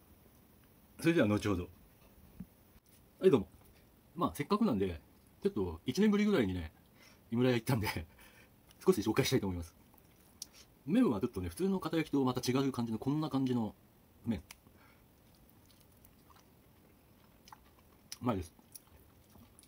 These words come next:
こういうでっかいチャーシューとかも入って、こういうキクラゲ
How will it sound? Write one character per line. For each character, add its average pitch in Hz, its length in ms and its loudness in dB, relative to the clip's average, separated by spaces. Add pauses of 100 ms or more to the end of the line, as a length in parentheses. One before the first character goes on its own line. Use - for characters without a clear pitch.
(300)
こ 113 80 -4
う 107 40 -4
い - 20 -6
う - 40 -14 (120)
で 120 80 -2
っ - 20 0
か 139 80 0
い 107 60 0
チ - 40 -6
ャ 98 40 -6
ー - 20 -6
シ - 60 -6
ュ - 20 -8
ー - 20 -8
と 82 60 -8
か 78 40 -8
も 80 60 -8
入 85 60 -10
っ - 20 -18
て、 82 200 -14 (2750)
こ - 100 -18
う - 20 -2
い 98 40 -4
う - 40 -4
キ - 120 -10
ク 135 80 0
ラ 120 80 2
ゲ 85 160 -6